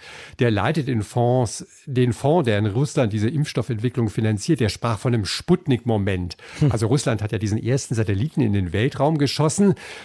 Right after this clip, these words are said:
Speaker 1: und da ist also dieser Nationalstolz ganz klar da. Man soll aber nicht vergessen, die ersten auf dem Mond, die waren dann die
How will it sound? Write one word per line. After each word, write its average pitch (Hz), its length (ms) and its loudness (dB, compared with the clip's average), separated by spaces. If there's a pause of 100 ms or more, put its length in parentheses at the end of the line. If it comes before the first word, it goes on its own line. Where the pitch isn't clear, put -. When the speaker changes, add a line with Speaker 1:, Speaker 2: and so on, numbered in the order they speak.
Speaker 1:
und 135 600 2
da 131 160 0
ist - 160 -6
also 120 120 2
dieser 117 180 2
Nationalstolz 113 920 0
ganz 117 300 -2
klar 104 220 0
da. 107 160 0
Man 127 160 2
soll 117 160 2
aber 117 160 2
nicht 143 160 -2
vergessen, 120 500 2 (300)
die 143 120 -6
ersten 131 280 0
auf 120 120 -2
dem 120 140 4
Mond, 110 320 2
die 113 160 0
waren 107 260 2
dann 117 280 2
die 104 260 2